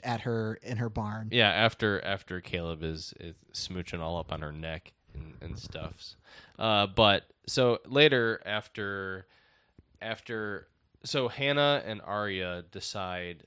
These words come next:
Speaker 2: that they're going to fake a, an exchange with Evil Emoji, um, who Hannah, <clears throat> in typical Hannah fashion, <clears throat> excuse me, is convinced that that's Sarah,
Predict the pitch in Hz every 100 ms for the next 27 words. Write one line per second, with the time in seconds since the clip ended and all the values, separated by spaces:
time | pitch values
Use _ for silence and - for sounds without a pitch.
0 | _ 92 85 85 - - _ _ _ _
1 | - 95 90 90 87 - 85 78 - -
2 | 113 90 - - - _ _ _ _ _
3 | - 92 87 82 82 82 90 82 - -
4 | - 135 107 90 82 - 87 85 80 -
5 | - _ - 95 85 82 78 101 113 87
6 | 76 78 82 _ _ _ _ - _ _
7 | 92 82 82 87 - 110 98 92 90 110
8 | 104 101 73 - _ - 135 143 147 104
9 | - - 110 98 131 113 107 110 101 -
10 | 107 113 156 165 - _ _ - - -
11 | - - - - - 117 98 82 - 101
12 | - 101 95 101 - - - 85 80 78
13 | - - - - 80 78 73 - - -
14 | 73 82 113